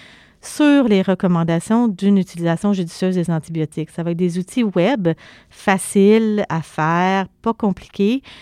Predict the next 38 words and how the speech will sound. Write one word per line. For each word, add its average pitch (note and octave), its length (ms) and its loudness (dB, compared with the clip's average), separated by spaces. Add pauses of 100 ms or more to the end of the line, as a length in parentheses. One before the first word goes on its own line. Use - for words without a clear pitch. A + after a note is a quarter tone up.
(200)
qui - 120 -4
vont G3 220 2
vous G3+ 140 0
demander G3 400 2
de G#3 80 4
regarder F#3 640 0
dans G#3 180 0
vos F#3 160 -2
dossiers F3 560 -4
c'est - 120 -8
quoi F#3 180 -2
votre F3+ 180 -4
pratique - 380 -6
actuelle, F3+ 640 -6 (480)
vont G3+ 100 4
vous G3 180 0
présenter G#3+ 720 2
la G#3 140 2
recommandation F3 800 -2
puis G#3 100 -4
vous F#3 140 -2
demander E3 340 0
de F3+ 80 -2
voir F3 480 0 (800)
qu'est-ce - 220 0
qui - 80 -14
se - 100 -14
passe F#3+ 240 -2
après F#3 300 -4
que F3 200 -8
vous D#3 80 -10
soyez D#3 320 -6
au E3 60 -4
courant D3+ 420 -8
de, D3 240 -8
de D3+ 120 -6
la D3 100 -4
recommandation. C#3 600 -10